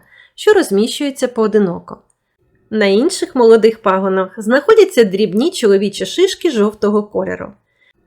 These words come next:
Чоловічі шишки зібрані групами. У них утворюються пилкові зерна, які мають по два повітряні мішки,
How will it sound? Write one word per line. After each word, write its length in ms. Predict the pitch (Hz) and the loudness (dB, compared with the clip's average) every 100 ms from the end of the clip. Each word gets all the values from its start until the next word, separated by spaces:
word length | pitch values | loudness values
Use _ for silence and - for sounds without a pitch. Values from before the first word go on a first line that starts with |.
| _ | _
Чоловічі 540 | - 240 214 190 202 196 | -8 0 0 0 -4 -8
шишки 440 | - 285 - 190 | -6 -6 -4 -4
зібрані 420 | 190 190 208 226 | -2 -2 -2 -2
групами. 580 | 240 269 220 170 175 175 - _ - | -4 -4 -6 -6 -8 -10 -14 _ 0
У 80 | |
них 240 | 349 466 466 | 4 4 4
утворюються 560 | 285 214 302 285 269 233 | -4 -2 -2 -2 -4 0
пилкові 460 | 202 208 196 214 | 0 0 -2 -2
зерна, 480 | 202 190 175 175 180 _ _ _ _ _ - | 0 -2 -2 -6 -10 _ _ _ _ _ -4
які 260 | 202 202 | -2 0
мають 360 | 208 196 190 - | 2 2 0 -2
по 100 | 175 | -4
два 220 | 185 196 | 0 0
повітряні 520 | 190 185 190 190 180 | -2 -8 -4 -4 -4
мішки, 340 | 185 175 - | -8 -14 -8